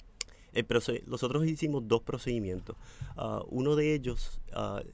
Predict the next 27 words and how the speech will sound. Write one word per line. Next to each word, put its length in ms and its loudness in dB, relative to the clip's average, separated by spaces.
es 160 0
el 80 0
más 160 -2
sencillo, 420 -2
no 140 0
requiere 340 0
ningún 280 -4
tipo 240 -4
de 80 -2
expertise. 640 -8
Ah, 440 -4
y 100 0
en 80 4
esencia 360 2
lo 120 4
que 140 2
hace 260 0
es 80 -4
que 140 -2
hace 160 -2
una 120 0
comparación 680 0
de 220 -2
antes 580 -2
y 60 -8
después. 400 -8
Um, 280 -12